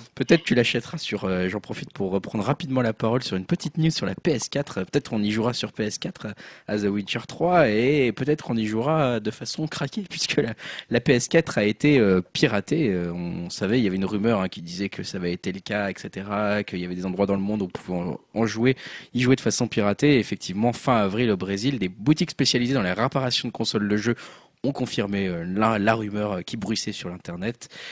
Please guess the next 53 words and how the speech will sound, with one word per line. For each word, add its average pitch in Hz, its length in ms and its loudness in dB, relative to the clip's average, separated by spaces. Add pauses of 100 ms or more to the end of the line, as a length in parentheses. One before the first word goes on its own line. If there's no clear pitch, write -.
(220)
sur - 200 -6
les 101 200 0
internets. 92 400 -4
Elles 156 140 4
proposent 107 320 -2
aux 95 60 0
possesseurs 101 420 -4
d'une 101 160 -4
P - 160 -4
S 98 160 -4
quatre - 280 -4
la 156 120 6
modification 135 800 -2 (340)
de 107 200 4
leur 143 200 4
console 117 420 -4
permettant 92 460 -6
de 95 40 -6
lancer 85 280 -6
des 90 140 -6
jeux 98 120 -2
originaux 107 420 0
craqués. - 440 -8 (440)
Donc - 160 -4
en 104 40 4
fait, 104 340 -2
tout - 100 -12
le 110 60 -2
monde, 104 240 -2
euh, 90 340 -2 (240)
pro-, 101 640 0
dit 107 140 -8
que - 80 -6
ça 101 100 -2
vient 95 140 -4
du 92 80 -6
Brésil, 98 320 -6
ça - 140 -6
vient 90 120 -8
plutôt - 240 -6
en 95 60 -4
fait 92 240 -6
de 92 80 -4
Russie, 98 440 -6
hein. - 40 -8
C'est - 140 -10
des 92 80 0
hackers - 280 -4
russes 110 240 -6
qui - 140 -12
ont 87 80 -6
trouvé 98 240 -8
ce, - 160 -8